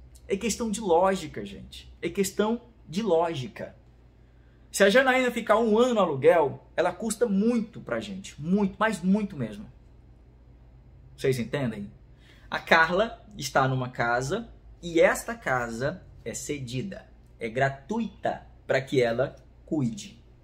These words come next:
certo? Então, assim, eu sempre gosto de analisar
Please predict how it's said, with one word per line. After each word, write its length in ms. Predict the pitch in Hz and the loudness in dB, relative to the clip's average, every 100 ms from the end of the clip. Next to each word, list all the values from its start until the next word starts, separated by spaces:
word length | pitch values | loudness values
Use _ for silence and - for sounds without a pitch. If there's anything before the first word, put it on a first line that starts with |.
| - _ - - - - | -20 _ -20 -20 -20 -16
certo? 480 | - 107 117 - - - - - - - - - | -8 -4 -6 -8 -20 -20 -20 -20 -20 -20 -20 -10
Então, 260 | 139 240 | 2 4
assim, 340 | 247 233 175 - | 4 0 -4 2
eu 100 | 196 | 4
sempre 400 | 202 330 339 262 | 4 2 -4 -6
gosto 560 | 135 139 151 156 - - | -2 4 4 2 -4 -8
de 140 | 135 | 0
analisar 840 | 156 147 127 110 113 147 117 117 | 0 2 0 -2 0 0 0 -6